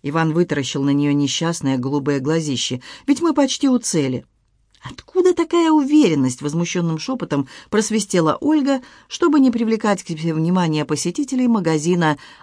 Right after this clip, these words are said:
активизировавшихся в канун праздника. «Она сто лет назад тут работала. В лучшем случае все будет так же, как в страховой компании. Найдется какая-нибудь несчастная, с чьим мужем Светка крутила роман. И что?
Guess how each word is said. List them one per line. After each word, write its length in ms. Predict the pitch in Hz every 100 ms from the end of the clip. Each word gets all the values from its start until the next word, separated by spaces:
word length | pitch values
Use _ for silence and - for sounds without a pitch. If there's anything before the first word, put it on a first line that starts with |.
| _
активизировавшихся 1300 | 175 - 180 160 160 170 294 254 165 - 131 -
в 80 | 131
канун 340 | 139 135 175 165
праздника. 640 | 165 123 90 92 - - - _ _ _
«Она 260 | - 131 123
сто 180 | - 202
лет 180 | 196
назад 360 | 233 233 285 262
тут 180 | 233 247
работала. 600 | 254 262 254 135 131 127 - - 294
В 40 |
лучшем 300 | 349 339 320
случае 380 | 320 339 294 262
все 160 | 285
будет 340 | 262 269 254 _
так 240 | 285 277
же, 100 | 233
как 200 | 240 214
в 40 | -
страховой 460 | 170 160 165 202
компании. 640 | 196 139 135 156 151 147 135 _ _ -
Найдется 440 | 254 311 339 -
какая-нибудь 580 | 175 160 175 175 160 160
несчастная, 680 | 170 165 214 220 214 202 196 -
с 60 | -
чьим 300 | - 208 208
мужем 320 | 208 190 185
Светка 400 | 175 190 185 180
крутила 400 | 180 180 185 180
роман. 400 | 180 190 175 180 -
И 120 | 302
что? 540 | - - 165 180 214